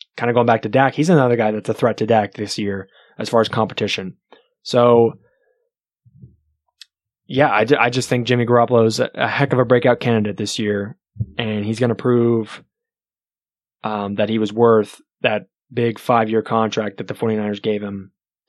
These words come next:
um, before last season. And then number one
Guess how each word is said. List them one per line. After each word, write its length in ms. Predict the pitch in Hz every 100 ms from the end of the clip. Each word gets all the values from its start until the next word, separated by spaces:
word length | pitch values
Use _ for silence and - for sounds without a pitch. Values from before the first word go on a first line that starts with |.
| _ _ _ _ _
um, 280 | 107 101 98
before 280 | 101 - 113
last 260 | 107 98
season. 360 | - 104 95 87 _ _ _ _ _ _ _ _ _ _ -
And 140 | 123
then 160 | 110 110
number 300 | 147 208 196
one 540 | 160 156 123 101 92